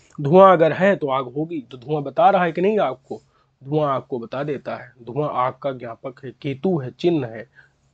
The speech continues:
समझ में आया कि नहीं? <clears throat> तो धूम केतु किसे कहते हैं? आग। धुआं है केतु, चिन्ह, ज्ञापक जिसका, इसलिए धूम केतु यानी आग, अग्नि। और वो सैकड़ों अग्नियां आ-, आश्रम में उल्लसित हो रही हैं, उत माने ऊपर की तरफ लसित उठ रही हैं,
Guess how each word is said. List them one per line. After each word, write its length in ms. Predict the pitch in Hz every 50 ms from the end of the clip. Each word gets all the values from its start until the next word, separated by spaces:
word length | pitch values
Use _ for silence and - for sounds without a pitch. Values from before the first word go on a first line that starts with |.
| _ -
समझ 220 | 151 139 139 135 135
में 100 | 135 143
आया 140 | 165 185
कि 120 | 190 180 147
नहीं? 200 | 127 120 117 107 _ _ - - - - _ _ _ _ _ - -
<clears throat> 400 | 170 196 196 - 190 - 180 151 - - _ _ _ _ _ -
तो 80 | - 127
धूम 360 | 127 123 127 160 190 202 208
केतु 300 | 196 190 180 165 - 170
किसे 240 | 160 160 135 151 143
कहते 340 | 139 143 139 139 - 143 143
हैं? 200 | 139 170 196 - _ _ _ -
आग। 240 | 127 120 117 113 110
धुआं 540 | 107 _ _ _ _ - 123 147 160 156 156
है 80 | 175
केतु, 360 | 170 - 143 135 120 131 135 123
चिन्ह, 320 | - - 160 151 139 120
ज्ञापक 360 | 123 131 131 127 - 165 151
जिसका, 420 | 139 127 131 - - - 120 120 - - - - - - - - _ _ _ - _ _ _ -
इसलिए 300 | 147 127 151 139 139 135
धूम 300 | 120 123 139 165 175 170
केतु 260 | 156 165 135 135 135
यानी 240 | 127 131 127 147 170
आग, 280 | 170 131 123 123 117 117
अग्नि। 360 | 120 120 120 123 123 113 110 _ _ _ - - _ - -
और 180 | 180 202 180
वो 160 | 151 151 165
सैकड़ों 680 | 160 - - 156 151 147 190 202 214 196 - - - 143
अग्नियां 400 | 151 147 160 156 156 147 135 120 - _ _ _ - - _ _ _ _ - -
आ-, 60 | 135
आश्रम 500 | - - 143 147 147 - - - 165 160
में 120 | 160 160 - - 214
उल्लसित 440 | 220 233 247 247 247 262 240 -
हो 100 | 175 185
रही 220 | 175 170 156 147 143
हैं, 60 | 143
उत 200 | 143 - 180 208 185
माने 180 | 180 180 175
ऊपर 280 | 170 165 - - 240 226
की 160 | 214 - 214
तरफ 300 | 202 - 196 190 - -
लसित 340 | 170 170 165 180 180 175 -
उठ 160 | 165 156 -
रही 240 | 165 160 160 156 156
हैं, 200 | 156 151 143 139